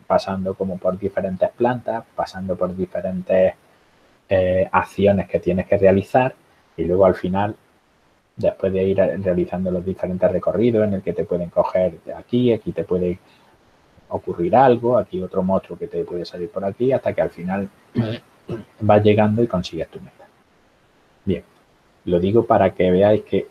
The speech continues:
existen estilos de juegos motores muy diferentes, pero que todos tienen algo en común, y es realizar objetivos motores en el juego. Eso es lo que no se lo-, se nos debe olvidar.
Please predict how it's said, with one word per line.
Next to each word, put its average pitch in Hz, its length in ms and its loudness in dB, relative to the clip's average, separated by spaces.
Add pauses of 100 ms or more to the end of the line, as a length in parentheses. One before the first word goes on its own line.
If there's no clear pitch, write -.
existen 101 540 -2
estilos 98 400 2
de 95 80 2
juegos 95 340 0
motores 92 400 0
muy 95 160 -2
diferentes, 107 600 -4
pero 98 180 -6
que 87 120 -4
todos 104 360 4
tienen 98 360 -2
algo 87 200 -4
en - 80 -8
común, 98 340 -2 (540)
y 101 100 0
es 104 160 4
realizar 98 560 0 (1500)
objetivos 95 520 2
motores 92 460 0
en - 100 -14
el - 80 -10
juego. - 240 -20 (360)
Eso 101 220 0
es 101 60 2
lo 92 100 2
que 85 100 -10
no 92 100 -6
se - 140 -8
lo-, 87 120 -8 (160)
se - 180 -2
nos 82 160 -6
debe 82 220 -4
olvidar. - 360 -10